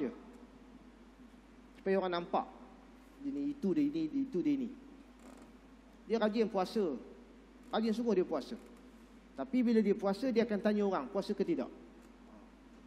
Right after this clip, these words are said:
"Mika dah habis puasa enam?" "Belum." "Apa badan besar, puasa malas?" Dia kira nak riak, eh? Yang kelima, penghalang untuk manusia jadi baik, kata Sayyidina Ali, "Al-ajab bil ra'yi."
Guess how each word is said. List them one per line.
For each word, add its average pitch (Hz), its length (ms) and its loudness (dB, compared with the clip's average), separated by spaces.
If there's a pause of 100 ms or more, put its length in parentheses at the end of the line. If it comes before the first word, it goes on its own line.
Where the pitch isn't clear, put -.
(240)
"Mika 175 240 2
dah 214 160 6
habis 226 160 4
puasa 226 240 2
enam?" 180 160 0
"Belum." 160 320 2 (480)
"Apa 147 400 -2
badan 143 400 0
besar, 147 320 -4 (160)
puasa 151 240 -4
malas?" 135 320 -4 (720)
Dia 196 160 -2
kira 220 160 2
nak 214 160 2
riak, 247 220 4 (100)
eh? - 40 -14 (1400)
Yang 156 240 0
kelima, 202 400 4 (480)
penghalang 156 640 0
untuk 156 160 -6
manusia 160 400 -8
jadi 151 160 -2
baik, 151 400 0
kata 143 160 -6
Sayyidina 139 320 -2
Ali, 170 240 -4 (240)
"Al-ajab 170 800 2 (320)
bil 143 160 -2
ra'yi." 139 360 -4